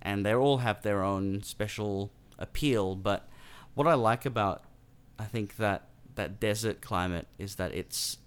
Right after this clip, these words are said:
it's just so alien, and you think it wouldn't be as beautiful as it is, but it really is stunning.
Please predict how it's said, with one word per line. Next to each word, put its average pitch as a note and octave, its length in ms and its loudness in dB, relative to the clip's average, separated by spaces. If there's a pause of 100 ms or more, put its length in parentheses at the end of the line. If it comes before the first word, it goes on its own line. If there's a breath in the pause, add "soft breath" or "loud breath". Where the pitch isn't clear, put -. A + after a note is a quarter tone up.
(100)
it's F#2+ 180 -6
just - 160 0
so A2 260 2
alien, D#3+ 720 -2
and G2 640 -2
you C3+ 160 2
think E3 340 2
it A2+ 120 0
wouldn't B2+ 320 4
be A2+ 160 0
as G2 100 0
beautiful G#2 460 -2
as G2 160 -4
it F2+ 80 -6
is, D#3+ 180 -2
but G2+ 160 0
it F#2 80 -2
really G2 400 0
is - 300 -6 (100)
stunning. F2 560 -2